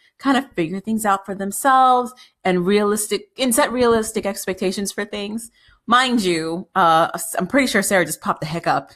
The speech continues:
in his life and has told him ridiculous, out of the world things. And he's just genuinely responding, not asking any questions. And it's just like, "Well, okay, yes, I vent these feelings, Sarah."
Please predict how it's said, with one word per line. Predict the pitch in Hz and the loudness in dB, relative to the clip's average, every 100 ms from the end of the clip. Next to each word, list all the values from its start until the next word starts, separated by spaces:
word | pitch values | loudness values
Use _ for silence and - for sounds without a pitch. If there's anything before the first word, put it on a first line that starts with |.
| _ | _
in | 160 | -8
his | 151 156 | -4 0
life | 139 110 - _ _ _ | 0 -2 -8 _ _ _
and | 180 | -6
has | 175 - | -4 -2
told | 208 170 | -2 0
him | 160 156 | -2 -4
ridiculous, | 156 147 - 180 165 175 165 160 - | -4 -6 -2 -2 0 0 0 -2 0
out | 147 151 | 2 2
of | 139 | -2
the | 139 | -2
world | 135 131 131 - | -2 -2 -4 -6
things. | 113 80 - | -8 -8 -10
And | 156 | -6
he's | 185 208 | -6 -4
just | 226 185 | -6 -2
genuinely | 180 180 180 175 170 | -2 -2 -2 -2 -2
responding, | 170 170 151 151 156 151 165 - _ _ | -4 -2 0 2 0 -6 -6 -10 _ _
not | 262 269 | 0 2
asking | 262 262 240 233 | 4 0 -2 -2
any | 226 | -2
questions. | 233 220 220 202 202 202 | 0 0 0 -4 -6 -6
And | 208 | -8
it's | 214 | -8
just | 226 | -4
like, | 226 233 | -4 0
"Well, | 240 320 349 392 | 2 2 0 -2
okay, | - 466 415 220 262 | 0 0 0 -2 -2
yes, | 427 480 233 - - _ | 0 0 -2 -8 -16 _
I | 277 | -2
vent | 370 381 | 0 0
these | 311 262 - | 0 0 0
feelings, | 190 151 160 | -4 -2 -4
Sarah." | - 156 165 | -6 -4 -2